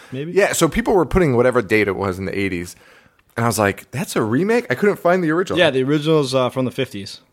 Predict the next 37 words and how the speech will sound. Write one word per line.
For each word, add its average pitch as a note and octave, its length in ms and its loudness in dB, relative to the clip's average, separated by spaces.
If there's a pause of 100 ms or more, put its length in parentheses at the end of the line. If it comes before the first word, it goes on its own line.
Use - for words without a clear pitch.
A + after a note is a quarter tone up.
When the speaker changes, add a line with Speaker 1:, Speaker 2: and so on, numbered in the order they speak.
(140)
Speaker 2:
You A2+ 120 -8
saw G2 240 -2
it? - 100 -4 (300)
Speaker 1:
I A#2 80 -4
have A#2+ 200 -2
seen G#2 180 -6
it. - 100 -14 (480)
Speaker 2:
Is E2+ 100 -8
it - 80 -10
terrible? A#2+ 500 0 (200)
Speaker 1:
No, C3 340 -6 (140)
it's B2+ 100 -14
pretty G3+ 180 0
good, F#3+ 200 4
actually. A2 380 -2 (100)
I'd D#3 140 2
recommend F3 360 2
it. - 140 -6 (120)
Speaker 2:
Who A3+ 160 4
wrote D#3+ 480 0
The G2 100 -2
Thing? - 380 -10 (1200)
Speaker 1:
That B2 240 -6
is G2+ 60 -6
Speaker 2:
Not G#2+ 140 -4
Speaker 1:
a A2 40 -10
Speaker 2:
John G#2+ 200 -2
Carpenter. G#2 520 -4
Speaker 1:
good - 1080 -20
question. - 500 -14
Speaker 2:
Right? C#3 280 -4
Speaker 1:
No, F3 240 0
no, D3+ 200 -2
'cause C3 180 -8
the C3 80 -2
orig-, C3 320 -4
Speaker 2:
Right, C3 220 0